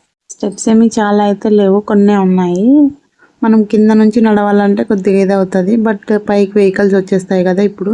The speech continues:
దానివల్ల స్టెప్స్ కొంచెమే ఉంటాయి. చూడండి, ఈ బుడ్డదైతే క్యూట్‌గా ఎక్కిస్తుంది, బాగా నవ్వుతూ. పాపం తనకు తెలియదు కదా ఎక్కడికో వచ్చేసామనేసి బాగా నవ్వుతుంది. ఎంతో సంతోషంగా అయితే స్టెప్స్ ఎక్కుతుంది వాళ్ళ మామయ్యతో కలిసి.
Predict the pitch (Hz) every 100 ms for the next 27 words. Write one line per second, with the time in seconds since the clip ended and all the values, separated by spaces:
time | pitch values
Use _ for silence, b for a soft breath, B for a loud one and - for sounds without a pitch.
0 | 233 208 196 190 190 196 196 190 - -
1 | 185 190 196 185 175 175 175 240 B B
2 | B - 214 208 202 190 180 175 202 190
3 | 196 190 196 190 190 202 202 190 196 185
4 | - 185 180 185 208 196 185 185 185 185
5 | 185 175 175 170 196 277 B B B _
6 | _ _ _ _ _ _ _ - 214 226
7 | 220 208 208 202 202 196 208 208 208 190
8 | 196 214 208 214 208 220 208 - 208 208
9 | 196 202 196 196 214 202 190 196 202 190
10 | 185 185 202 190 202 214 190 208 208 196
11 | 190 202 202 196 190 190 190 202 185 202
12 | 190 190 196 185 190 202 185 180 180 185
13 | 190 185 190 185 180 170